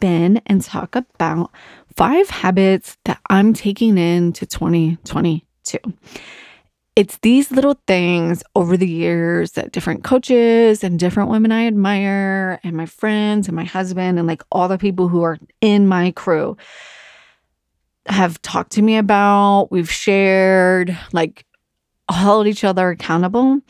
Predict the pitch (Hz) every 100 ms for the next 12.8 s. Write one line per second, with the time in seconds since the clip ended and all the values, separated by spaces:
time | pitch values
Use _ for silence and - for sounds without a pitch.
0 | - - - _ - 202 196 160 175 180
1 | - 151 165 214 226 - - 185 175 185
2 | 226 226 175 175 170 180 170 _ - -
3 | 175 165 165 - - - 160 - - -
4 | - - _ - - - - _ _ _
5 | 190 - - 185 190 220 208 196 180 180
6 | 175 170 165 - - 175 165 165 160 160
7 | - _ _ - - 180 180 233 262 262
8 | 262 277 294 285 175 151 180 240 - -
9 | _ _ _ _ - 190 185 180 170 208
10 | 185 185 180 180 170 170 - 165 - 175
11 | 202 - 180 190 - 196 175 185 214 233
12 | 214 196 - 170 175 170 156 165